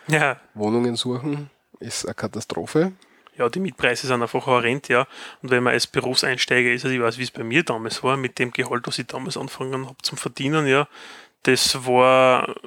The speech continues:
Speaker 1: also, eine Mietwohnung, wie er sie da bei Gott nicht am Anfang ausgegangen noch.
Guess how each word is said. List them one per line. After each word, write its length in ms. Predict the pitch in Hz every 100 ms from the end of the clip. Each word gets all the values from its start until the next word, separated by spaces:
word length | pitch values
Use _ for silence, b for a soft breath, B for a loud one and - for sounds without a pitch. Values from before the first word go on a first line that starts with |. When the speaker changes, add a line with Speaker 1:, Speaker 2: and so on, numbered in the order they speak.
| - -
Speaker 1:
also, 460 | 139 131 123 123 - _
eine 140 | 139
Mietwohnung, 840 | 127 147 143 139 147 143 143 139 135
wie 100 | 135
er 80 | 131
sie 200 | 143 135
da 100 | 131 135 131 127
bei 140 | 131 131
Gott 180 | - -
nicht 320 | - - - -
am 100 | -
Anfang 260 | - - -
ausgegangen 500 | 143 - 147 143 139
noch. 180 | -